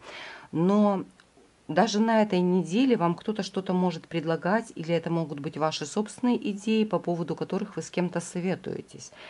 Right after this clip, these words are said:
То есть трудоустроиться возможно, но, скорее всего, пока нет чёткого плана или нет чёткого понимания туда, куда вы хотели бы попасть. Давайте возьмём для вас ещё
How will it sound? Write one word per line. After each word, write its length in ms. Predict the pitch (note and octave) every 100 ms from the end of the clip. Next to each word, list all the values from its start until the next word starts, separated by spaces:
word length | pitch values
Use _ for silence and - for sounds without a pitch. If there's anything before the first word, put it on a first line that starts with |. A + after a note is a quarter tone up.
| - - -
То 80 |
есть 160 | F3 F3+
трудоустроиться 920 | F#3 G#3 A3 G#3+ G#3+ G#3+ G#3 E3+ -
возможно, 560 | D3+ D#3+ G3 B3 C4 F#3
но, 200 | D#3+ G3
скорее 340 | G#3+ - G#3+ B3
всего, 520 | - - G3+ F#3+ A3+
пока 380 | A3 F3 - G#3+
нет 320 | G3 G3 G3
чёткого 600 | - G#3+ A3 - F#3 F#3
плана 580 | F#3 G3+ F#3 C#3 - B2 - - - - _ _ _ -
или 220 | F#3 F#3+
нет 320 | A3 G#3+ A#3
чёткого 460 | - G#3 G#3+ - G3+
понимания 580 | G3+ F#3+ F#3+ G3+ G#3 F#3+
туда, 300 | F#3 F3+ G3
куда 260 | G3 F#3
вы 140 | F3+ F#3
хотели 480 | - F#3+ - G#3 D3+
бы 160 | C#3
попасть. 520 | C3+ C#3+ C3+ B2+ A#2+ - - - _ _ _ _ _
Давайте 380 | - E3 A#3+ A#3+
возьмём 320 | G#3+ E3 A3
для 120 | E3
вас 240 | D3+ F#3 -
ещё 540 | D#3+ D3+ C3 - F#3+